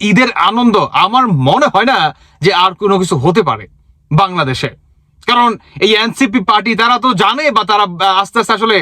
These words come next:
এটা বুঝতে শুরু করছে যে বাংলাদেশে আসলে আওয়ামী লীগ আর বিএনপি কে আমরা রাখবো না, আওয়ামী লীগ আর বিএনপি কে আমরা, আহ, মানে কি, মানে, আহ, উঠতে বইতে আমরা আশ্রাইতে আশ্রাইতে বাংলার মাটি থেকে বের করে দিব। আমরা এই এনসিপি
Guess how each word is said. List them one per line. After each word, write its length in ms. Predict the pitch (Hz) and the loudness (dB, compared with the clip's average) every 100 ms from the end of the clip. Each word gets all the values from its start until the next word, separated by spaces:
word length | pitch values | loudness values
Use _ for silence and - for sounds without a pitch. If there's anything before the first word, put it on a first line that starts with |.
| - - - 196 | -4 -16 -4 0
এটা 160 | 202 196 | 2 0
বুঝতে 440 | 165 175 208 - | 0 0 0 0
শুরু 220 | 254 226 226 | -2 0 0
করছে 220 | 220 233 | 0 0
যে 120 | 240 | -2
বাংলাদেশে 540 | 202 175 202 220 196 208 | 0 0 0 0 0 0
আসলে 280 | 196 208 202 147 - - _ | -2 0 0 -2 -8 -20 _
আওয়ামী 380 | - 190 220 240 | -2 0 2 2
লীগ 160 | 240 226 | 2 0
আর 120 | 202 | -2
বিএনপি 380 | 151 220 220 214 | 0 0 0 0
কে 80 | 208 | 0
আমরা 160 | 196 165 | 2 2
রাখবো 220 | 160 156 156 | 0 -2 -2
না, 60 | 120 - _ _ _ _ - | -2 -8 _ _ _ _ -4
আওয়ামী 300 | 185 240 254 | 0 0 2
লীগ 160 | 269 233 | 0 0
আর 140 | 240 | -2
বিএনপি 360 | 185 220 233 226 | 0 0 0 0
কে 60 | 226 | -2
আমরা, 140 | 208 180 139 - - | 0 0 -2 -8 -4
আহ, 320 | 156 175 165 147 - - | 0 2 2 0 -6 -4
মানে 140 | 185 | -2
কি, 140 | 208 294 240 | 0 2 2
মানে, 220 | 196 185 175 | 0 0 -2
আহ, 360 | 143 147 143 196 | -2 -2 2 2
উঠতে 340 | 220 - 254 220 | 0 -2 0 0
বইতে 380 | 151 220 180 226 | 2 0 2 0
আমরা 200 | 190 196 175 | 2 2 0
আশ্রাইতে 560 | - 175 - 220 220 202 - 165 | 0 -2 -2 -2 0 0 0 -2
আশ্রাইতে 340 | 180 214 220 240 | -2 -2 -2 -2
বাংলার 440 | 156 196 196 190 | 0 -2 0 -2
মাটি 220 | 165 175 180 | 0 -2 0
থেকে 180 | 202 220 | 0 0
বের 200 | 180 170 | 0 0
করে 180 | 170 147 | 0 0
দিব। 100 | 127 101 - - - - | -4 -8 -20 -20 -18 -4
আমরা 320 | 185 226 226 175 127 _ _ _ | -2 0 2 0 -4 _ _ _
এই 120 | 185 208 | -2 0
এনসিপি 540 | 175 208 170 262 214 | -2 -2 0 0 2